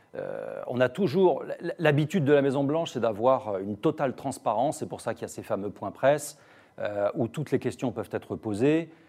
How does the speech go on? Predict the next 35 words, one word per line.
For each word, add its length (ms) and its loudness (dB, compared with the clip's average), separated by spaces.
euh, 320 0
et 140 2
où, 160 0
normalement, 720 2
euh, 100 -2
tous 100 -2
les 120 6
détails 400 4
sont 200 -6
donnés. 300 -4
Euh, 360 -2
c'est, 280 -8
la, 180 0
la, 260 0
le 160 -2
mandat 300 4
de 60 -2
Donald 320 2
Trump 280 -2
montre 440 0
que, 180 0
euh, 420 2
euh, 100 -6
aujourd'hui, 380 2
on 80 2
n'a 100 2
plus 160 -2
aucune 280 0
certitude, 720 -2
et 160 -2
c'est 360 -2
évidemment 420 2
là 160 4
aussi, 400 -4
euh, 540 -4